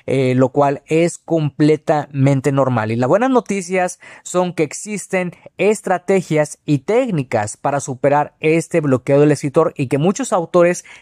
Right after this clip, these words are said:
expertos en la escritura recomiendan.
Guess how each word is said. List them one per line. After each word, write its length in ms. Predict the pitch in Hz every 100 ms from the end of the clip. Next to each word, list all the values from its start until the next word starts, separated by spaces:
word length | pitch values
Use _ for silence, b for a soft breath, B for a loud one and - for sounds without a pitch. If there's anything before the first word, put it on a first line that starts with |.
| B
expertos 960 | 135 120 - - 226 240 156 139 -
en 180 | - 143
la 120 | 180
escritura 560 | 214 - 196 165 156 151 B B B
recomiendan. 880 | 139 165 156 160 156 143 113 107